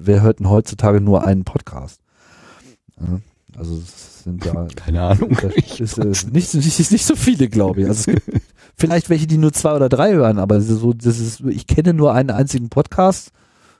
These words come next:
Speaker 1: ähm, habe ich schon länger, äh, nicht mehr gehabt. Von daher finde ich das eigentlich, äh, ganz schön, dass wir da so eine, so eine Community, ähm,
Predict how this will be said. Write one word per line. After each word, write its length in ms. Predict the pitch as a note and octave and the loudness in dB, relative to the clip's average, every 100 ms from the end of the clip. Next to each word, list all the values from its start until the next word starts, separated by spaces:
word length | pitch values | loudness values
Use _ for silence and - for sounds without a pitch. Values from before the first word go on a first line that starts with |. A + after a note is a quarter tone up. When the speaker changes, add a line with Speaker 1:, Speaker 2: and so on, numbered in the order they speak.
| _ - | _ 0
Speaker 1:
ähm, 600 | B2+ B2+ B2+ A#2 A#2+ A#2 _ - | 4 4 2 0 -8 -14 _ -4
habe 160 | A2+ | -2
ich 60 | G#2+ | 0
schon 120 | G#2+ | 0
länger, 380 | G2 F#2+ F#2 - | 0 2 0 -2
äh, 100 | F2+ | -6
nicht 240 | F2+ - | -6 -6
mehr 200 | F#2 E2+ | -2 -2
gehabt. 460 | E2 D#2+ D2+ _ _ _ _ _ _ _ _ _ _ _ - _ - _ - | -2 -8 -10 _ _ _ _ _ _ _ _ _ _ _ -20 _ -20 _ -2
Von 140 | C3 | 0
daher 460 | B2 A2+ E3 F3 E3+ | 2 2 4 2 0
finde 220 | - F3 | 0 -2
ich 40 | |
das 160 | F3 E3+ | 0 -2
eigentlich, 540 | - D3+ D#3 D3 - _ - | 0 0 2 0 -2 _ 0
äh, 180 | C3+ C3+ | 2 2
ganz 240 | C3 C3 | 0 -2
schön, 340 | - D#3 A#3 A#3+ | 0 2 2 0
dass 180 | E3+ E3+ | -2 0
wir 80 | |
da 140 | D#3 D3 | 0 2
so 120 | D3 | 0
eine, 300 | D3 C#3+ C#3 | 2 2 2
so 80 | C3+ | 2
eine 300 | C#3 C3+ C3 _ _ _ | 2 2 0 _ _ _
Community, 1080 | - C#3 C#3 F3+ F3+ F3 E3+ E3+ E3+ E3+ D#3+ - | -2 0 2 0 -2 -4 0 2 4 2 0 0
ähm, 1000 | D#3 D3+ D3+ D3+ D3 D3 D3 D3 D3 | 2 2 2 -2 -4 -4 -6 -6 -8